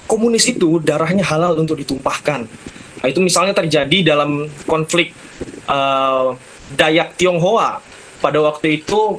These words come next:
karena ada permasalahan kecil pasca sembilan belas enam lima di Dayak Tionghoa itu akhirnya di, di Dayak sana di Kalimantan, pada akhirnya pemerintah itu sedikit membumbui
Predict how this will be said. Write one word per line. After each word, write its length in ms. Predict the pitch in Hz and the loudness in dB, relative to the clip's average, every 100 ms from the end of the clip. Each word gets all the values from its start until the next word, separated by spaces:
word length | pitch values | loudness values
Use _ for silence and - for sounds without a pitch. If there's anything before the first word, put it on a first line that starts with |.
| - | -4
karena 380 | 175 160 160 156 | -2 0 0 0
ada 180 | 156 151 143 - - - - - - - - - | 0 2 -2 -6 -14 -20 -20 -20 -20 -20 -6 -4
permasalahan 560 | 170 165 175 160 160 160 | -2 0 0 0 -2 -4
kecil 540 | 180 190 180 247 262 - - - - | -2 0 2 0 -2 -12 -20 -20 -4
pasca 340 | 151 - - | -2 -2 0
sembilan 280 | 156 170 156 | 0 2 2
belas 160 | 156 - | 2 0
enam 160 | 160 156 | 0 0
lima 420 | 214 170 147 233 - - - 131 | 0 0 0 -4 -8 -20 -20 -2
di 420 | 147 147 143 139 | 0 2 2 2
Dayak 300 | 143 147 151 | 2 0 0
Tionghoa 540 | 165 151 147 156 147 | 0 0 2 2 2
itu 180 | 139 220 | 0 2
akhirnya 560 | 202 - 151 175 196 - | 0 0 0 0 -2 -4
di, 160 | 143 151 | -4 -4
di 160 | 139 131 | -4 -2
Dayak 320 | 170 190 151 | 0 2 0
sana 240 | 143 151 | 0 0
di 80 | 165 | 0
Kalimantan, 560 | 139 139 127 120 196 226 - - - - - | -2 0 -2 0 -2 -4 -12 -16 -18 -20 -4
pada 240 | 139 143 147 | -2 0 -2
akhirnya 480 | 165 208 214 190 - - - - - - - - - - - - - - - - - - - | 0 0 0 -2 -8 -20 -20 -20 -20 -20 -18 -18 -18 -20 -20 -20 -20 -18 -18 -18 -18 -4 -2
pemerintah 480 | 214 226 208 196 202 | 0 0 0 0 0
itu 160 | 214 | 0
sedikit 400 | 226 165 185 185 | 2 2 0 0
membumbui 960 | 190 180 160 156 156 165 185 175 139 | 0 2 0 0 -2 0 2 2 -2